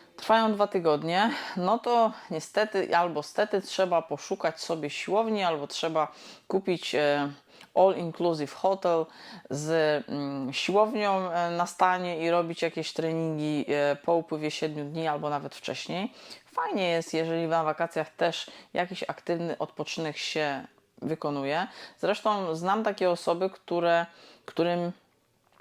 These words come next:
dla których, e, wakacje polegają na tym, że zwiedzają siłownie w innych krajach i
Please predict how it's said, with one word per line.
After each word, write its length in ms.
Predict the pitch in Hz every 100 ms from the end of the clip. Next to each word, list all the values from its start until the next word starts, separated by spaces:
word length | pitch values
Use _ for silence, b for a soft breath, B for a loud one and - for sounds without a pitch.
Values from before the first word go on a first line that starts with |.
| -
dla 280 | 123 143 160
których, 720 | - - 190 196 180 170 -
e, 360 | 120 156 151 151
wakacje 580 | 165 160 190 208 - 180
polegają 460 | 165 165 170 170
na 180 | 156 170
tym, 180 | 180 170
że 140 | 165
zwiedzają 460 | 156 156 165 165 165
siłownie 480 | - 151 151 151 143
w 40 |
innych 260 | 139 139 -
krajach 500 | 135 135 - -
i 100 | -